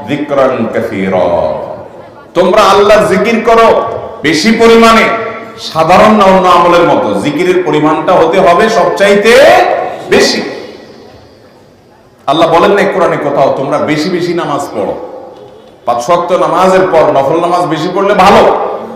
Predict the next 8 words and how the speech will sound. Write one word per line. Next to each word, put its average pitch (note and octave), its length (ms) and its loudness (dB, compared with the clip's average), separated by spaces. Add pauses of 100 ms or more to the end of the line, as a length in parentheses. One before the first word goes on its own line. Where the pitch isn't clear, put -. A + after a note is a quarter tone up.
(320)
কিন্তু F#3+ 220 0
আল্লাহ G#3+ 220 4
তাআলা G3+ 160 4
আলাদা A3 340 4
করে A#3 140 4
বলেন A#3+ 340 4
না A#3 100 2
যে G#3 520 2